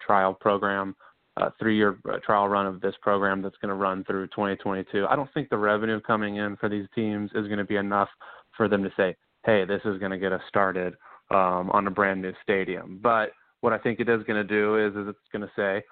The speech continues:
"Well, uh, you know, if we have a little bit of a surplus, um, and we could, you know, allocate it there, put it to this," then maybe those teams are gonna start thinking about, "Hey, why don't we put it towards something in the stadium or just something to,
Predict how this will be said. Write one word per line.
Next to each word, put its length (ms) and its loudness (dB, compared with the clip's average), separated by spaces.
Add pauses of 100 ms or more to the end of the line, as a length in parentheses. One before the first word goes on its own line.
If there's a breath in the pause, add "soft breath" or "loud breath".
(340 loud breath)
"Well, 420 4
uh, 220 4
you 120 -2
know, 80 0
if 100 -10
we 120 -2
have 180 0
a 40 -4
little 200 2
bit 120 2
of 100 2
a 180 -4
surplus, 480 0 (320)
um, 420 -2 (260 soft breath)
and 80 -2
we 80 -2
could, 280 2 (120)
you 120 -8
know, 100 0
allocate 440 0
it 160 -2
there, 420 4
put 160 -4
it 120 -4
to 80 -2
this," 300 2 (220)
then 220 -2
maybe 180 2
those 200 2
teams 260 -2
are 60 -2
gonna 160 -4
start 280 -4
thinking 280 -6
about, 280 0 (380 soft breath)
"Hey, 220 4
why 200 4
don't 180 -2
we 380 -2
put 160 2
it 100 2
towards 300 -2
something 280 -2
in 60 -2
the 140 -6
stadium 540 2
or 160 0
just 220 -6
something 380 -2 (120)
to, 340 -2